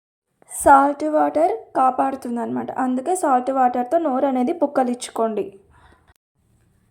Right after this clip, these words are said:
Only ఇవి మాత్రమే కాదు, కొంతమంది మాట్లాడేటప్పుడు బ్యాడ్ స్మెల్ అయితే వస్తుంది. పక్కనున్న వాళ్ళు అయితే అసలు తట్టుకోలేరు.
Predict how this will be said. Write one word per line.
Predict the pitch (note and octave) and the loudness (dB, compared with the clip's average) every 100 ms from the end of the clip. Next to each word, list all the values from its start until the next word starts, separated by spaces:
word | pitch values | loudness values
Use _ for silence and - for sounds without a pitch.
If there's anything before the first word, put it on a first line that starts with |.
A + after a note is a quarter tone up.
| _ _ - | _ _ -10
Only | C4 D4 E4+ F#4+ | -8 -8 -8 -10
ఇవి | F4+ D4 | -10 -12
మాత్రమే | D#4+ E4 E4+ D#4+ D#4+ D#4+ | -12 -12 -14 -14 -14 -14
కాదు, | D#4+ C4+ B3 D#4 G4 - _ _ _ _ | -16 -16 -12 -12 -14 -18 _ _ _ _
కొంతమంది | D4+ D#4 E4 E4 D#4+ D#4 F4+ | -14 -14 -12 -14 -12 -14 -14
మాట్లాడేటప్పుడు | F#4+ F4 C4+ C4+ D#4+ D#4+ E4 D#4 D4 C#4+ D#4+ | -14 -14 -16 -16 -16 -14 -14 -16 -12 -12 -12
బ్యాడ్ | C4+ A#3 C4 C#4+ | -12 -14 -14 -18
స్మెల్ | - E4 D#4+ | -20 -18 -14
అయితే | D4 C#4+ D4+ | -14 -14 -12
వస్తుంది. | D4 C4+ - C4+ B3+ | -14 -14 -18 -16 -14
పక్కనున్న | - B3 C#4+ E4 E4+ | -14 -14 -14 -14 -14
వాళ్ళు | D#4+ D4 D4 | -14 -12 -12
అయితే | C#4+ D#4 | -12 -14
అసలు | C#4+ C#4 C#4+ | -12 -12 -12
తట్టుకోలేరు. | C4+ - B3 C#4 C4+ A#3+ - - _ | -14 -16 -14 -10 -10 -10 -12 -18 _